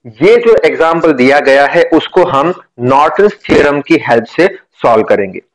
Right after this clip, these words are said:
तो मैं आशा रखता हूं कि आप पेन और copy के साथ तैयार होंगे, तो video की शुरुआत करते हैं। ठीक है, तो यहाँ पे एक circuit diagram देके रखा है जिसके अंदर ट्वेंटी फ़ोर volt की एक battery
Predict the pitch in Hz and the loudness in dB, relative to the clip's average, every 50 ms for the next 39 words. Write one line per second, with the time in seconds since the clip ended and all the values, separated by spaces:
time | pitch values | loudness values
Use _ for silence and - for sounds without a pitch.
0 | _ _ _ _ _ _ _ - 156 160 165 165 156 151 151 147 143 - 139 139 | _ _ _ _ _ _ _ 0 2 4 4 2 2 0 -2 -2 0 0 -2 -2
1 | - 196 196 190 190 190 - 196 185 185 175 180 190 185 185 185 - _ - 139 | -2 0 0 0 -2 -2 -2 -2 -2 -2 0 -2 -2 -4 -4 -6 -10 _ -2 0
2 | 127 123 123 - 143 139 131 135 135 127 120 - 127 117 - - 135 135 131 120 | 0 0 0 0 0 0 0 0 -2 -2 -2 -2 -2 -2 -2 -2 -2 -2 -2 -2
3 | 120 - 120 110 - - 110 110 113 147 165 175 170 165 175 175 165 165 175 170 | 0 0 -2 -2 -2 0 0 0 2 2 2 2 0 0 -2 -2 0 0 0 0
4 | 170 _ _ - 135 107 113 117 110 113 110 107 - 208 139 - - - - - | -2 _ _ -6 -2 0 0 0 2 0 0 0 0 -2 -2 -4 -8 -12 -8 -6
5 | 127 104 104 98 95 - - - 98 90 _ _ 98 90 - - _ _ _ _ | -2 0 0 0 0 -2 -4 -10 -14 -14 _ _ -20 -20 -20 -20 _ _ _ _
6 | _ _ _ _ _ _ _ _ _ - - 127 127 - - _ _ _ _ _ | _ _ _ _ _ _ _ _ _ -6 -6 -6 -6 -8 -18 _ _ _ _ _
7 | _ _ _ _ - 180 170 147 135 135 175 180 202 247 277 - 196 190 190 190 | _ _ _ _ -2 0 2 2 2 2 2 2 0 0 0 0 0 0 2 2
8 | 190 185 - - 151 - - - 190 165 156 160 160 156 151 160 165 160 151 147 | -2 -2 -2 -4 -4 -2 0 -2 -2 0 2 2 2 2 2 0 0 0 0 -2
9 | 139 - - 151 151 151 151 - 170 160 170 190 196 - - - 123 117 131 139 | 0 0 0 0 0 -2 -2 -4 -4 -2 0 -2 -2 -4 -8 -14 -6 -2 -2 -2
10 | 139 - - 180 165 147 147 139 151 156 151 151 131 123 127 139 135 135 - - | -2 -2 -2 0 0 0 0 0 0 0 2 0 0 0 0 -2 -4 -4 -2 0
11 | 156 160 170 170 165 165 165 160 127 - 120 135 151 151 147 139 - - 156 143 | 2 2 4 4 4 2 2 0 0 0 2 2 2 2 0 -2 -2 -2 0 0
12 | 131 110 110 120 123 131 - - 170 180 | 0 0 -2 -2 -2 -2 -2 0 0 0